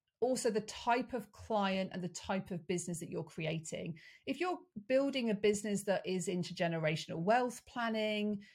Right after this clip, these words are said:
um, where potentially you want to, um, even showcase your business in a way that is completely different to other financial planners in your local town, for example, this is the way to do it.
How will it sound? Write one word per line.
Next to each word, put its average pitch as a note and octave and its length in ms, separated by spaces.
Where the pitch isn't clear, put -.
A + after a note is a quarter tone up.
um, E3+ 600
where F#3 360
potentially G3+ 640
you F#3 220
want F3+ 360
to, F3 420
um, E3 640
even F#4+ 380
showcase G#3 840
your F3+ 160
business G3 380
in F3+ 100
a F3 60
way F3+ 300
that F#3+ 160
is F#3+ 140
completely B3+ 680
different G#3+ 540
to F#3 300
other G#3+ 200
financial F#3+ 420
planners F3+ 360
in F3 180
your E3 340
local F3 360
town, E3 400
for D#3+ 100
example, F#3 560
this F4+ 220
is C#4+ 180
the G#3+ 120
way F3 240
to E3 160
do E3+ 220
it. F3+ 260